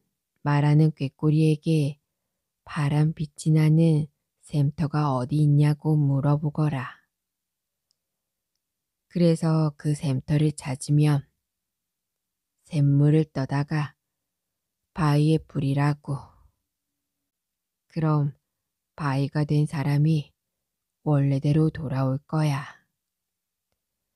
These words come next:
할아버지는 막내에게 골짜기 가는 길까지 친절히 가르쳐 주었어요. "고맙습니다."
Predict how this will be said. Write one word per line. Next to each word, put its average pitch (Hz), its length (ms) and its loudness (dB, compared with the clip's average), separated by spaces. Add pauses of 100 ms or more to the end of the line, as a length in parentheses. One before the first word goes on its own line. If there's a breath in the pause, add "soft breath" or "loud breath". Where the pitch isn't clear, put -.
(460)
할아버지는 190 800 2 (100)
막내에게 165 800 2 (640)
골짜기 202 400 0
가는 175 320 0
길까지 156 680 -2 (400)
친절히 269 540 -2
가르쳐 156 400 -6
주었어요. 160 880 -6 (1800)
"고맙습니다." 208 1040 -4